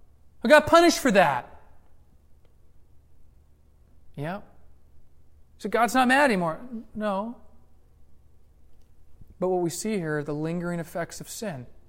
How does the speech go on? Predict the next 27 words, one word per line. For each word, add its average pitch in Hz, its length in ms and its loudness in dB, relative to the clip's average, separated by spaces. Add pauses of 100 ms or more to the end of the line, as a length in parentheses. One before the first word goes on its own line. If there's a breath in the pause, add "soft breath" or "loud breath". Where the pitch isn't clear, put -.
(680)
As 175 160 2
a 165 60 -4
result 165 720 6 (300 loud breath)
of 170 160 0
that 160 180 4
first 190 340 -2
battle 180 300 2
of 160 80 0
Ai 165 380 2
in 143 100 -4
which 147 180 -8
they 147 140 -4
just 151 260 -8 (420)
lost, 165 560 0 (1500)
the 175 100 -2
disposition 196 580 0
and 175 80 0
the 165 80 2
attitude 185 400 2
of 180 160 -2
the 180 120 -2
other 180 200 4
kings 202 380 -2
in 170 100 -6
Canaan 190 460 -4 (320 soft breath)
has 156 180 -8
changed. 208 500 -4